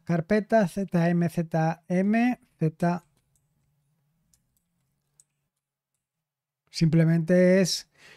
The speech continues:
que te cierra estas pestañitas. Bueno, ya ves, aquí tienes un buen conjunto de herramientas que tienes que aprender a manejar. Pero sobre todo, y lo más interesante es que, claro, aquí yo estoy navegando en todo mi proyecto.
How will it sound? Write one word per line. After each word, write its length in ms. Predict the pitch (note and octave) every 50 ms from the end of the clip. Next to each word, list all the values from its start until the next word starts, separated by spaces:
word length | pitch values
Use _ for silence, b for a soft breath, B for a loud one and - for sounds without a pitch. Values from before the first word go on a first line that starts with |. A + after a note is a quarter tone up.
| b b
que 120 | - F3+ E3+
te 120 | - D#3+
cierra 340 | - - E3+ F3 E3 E3+ E3
estas 220 | D3+ - E3+ D#3+
pestañitas. 800 | - - D3 - - C#3+ C#3 D3+ D3+ C#3 - B2+ - - - _ _ _ _ _ _ _ _ _ _ -
Bueno, 460 | F3+ G3 G3+ F#3+ D#3+ C3+ B2 A#2 C3 F3
ya 160 | D#3+ F3 F3+
ves, 380 | G3 F#3+ E3 C#3 - - - -
aquí 220 | D#3+ D3+ - F#3 E3
tienes 320 | E3 F#3+ G#3+ G#3 - -
un 100 | F3+ E3+
buen 160 | F#3+ G3+ G3
conjunto 480 | F3+ G3+ F3 - G#3+ A3+ G3+ - F#3 D#3+
de 300 | D3 D#3 D#3 D#3 E3+ E3
herramientas 540 | - F3+ D#3+ D#3 D3 D#3+ F3+ F3+ F3 G#3 F#3
que 100 | - F#3
tienes 280 | D#3+ F3+ F3 G3 E3+ -
que 260 | - G3+ G#3 A#3 - -
aprender 360 | E3+ D#3+ E3+ D#3 D#3+ F3 E3+
a 40 | D#3+
manejar. 400 | D3 C#3 B2 - - C3 A#2 _ _ _ _ _ _ _ _ _
Pero 140 | - G3+ F3+
sobre 240 | - G3 G3 G3+ F#3+
todo, 200 | B3 C4 C#4 C4
y 40 |
lo 80 | G#3+ G3
más 160 | G#3 A3 -
interesante 520 | C4+ A3 B3 A3+ G3+ - A#3 A#3+ A3 B3 A#3+
es 80 | -
que, 240 | - - C4 B3+ G3+ - _
claro, 320 | - F#3+ G3+ G#3 F3+ C#3+ C#3
aquí 440 | D#3 D#3 C#3+ - F#3 G3+ A#3+ A3+ F3+
yo 120 | D3+ F#3+
estoy 200 | F#3+ - - A3+
navegando 500 | A3+ A3 G3 F3+ E3+ F#3+ G#3 G#3 B3 - -
en 120 | - E3 D#3+
todo 180 | - G3+ A#3
mi 100 | G#3+ F#3
proyecto. 580 | D#3+ - C#3 C#3 E3+ G3+ G3 - - B2+ C3